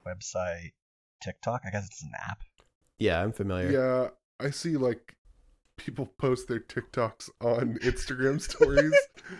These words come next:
Speaker 3: So I've never been to the site or downloaded the app myself.
Speaker 1: Yeah, no, I've seen, like, a couple compilations,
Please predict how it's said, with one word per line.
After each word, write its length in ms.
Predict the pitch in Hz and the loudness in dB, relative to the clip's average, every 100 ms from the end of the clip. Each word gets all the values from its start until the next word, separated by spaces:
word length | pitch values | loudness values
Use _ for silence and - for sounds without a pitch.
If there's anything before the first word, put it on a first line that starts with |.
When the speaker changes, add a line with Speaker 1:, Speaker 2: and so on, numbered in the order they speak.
| - 151 - _ | -12 -12 -12 _
Speaker 3:
So 520 | - - 120 120 117 - | -12 -2 2 2 0 -4
I've 100 | - | -10
never 380 | 123 131 127 120 | 0 2 2 0
been 240 | 107 107 | 0 -2
to 100 | 104 | -4
the 120 | 104 101 | -6 -4
site 260 | 104 101 | -2 -2
or 100 | 101 | -2
downloaded 460 | 98 107 107 101 - | -6 -6 -8 -10 -12
the 160 | 101 - | -12 -12
app 140 | - | -14
myself. 120 | 92 110 87 87 | -2 2 2 0
Speaker 1:
Yeah, 80 | 110 | -6
no, 160 | 127 113 | -6 -2
I've 180 | 113 117 | -2 -2
seen, 220 | - 135 | -2 0
like, 180 | 123 117 | 0 0
a 60 | 110 | -2
couple 240 | 120 120 | -2 -2
compilations, 1080 | - 107 117 170 104 104 104 - 117 139 | -4 -4 -4 -4 -8 -8 -4 -2 0 -2